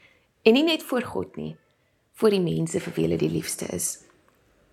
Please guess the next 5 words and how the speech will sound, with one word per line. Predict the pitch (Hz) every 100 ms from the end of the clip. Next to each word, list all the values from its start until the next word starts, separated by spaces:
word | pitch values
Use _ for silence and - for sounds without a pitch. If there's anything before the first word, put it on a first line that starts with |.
| _ _ _ _ _ - - - - - _ _
Ek | 208 -
sluit | 202 196 -
af. | 170 - - - - - _ _ - - - - - - 202 - - - - _ -
James | 196 196 202 156
Hollis | 165 185 185 - -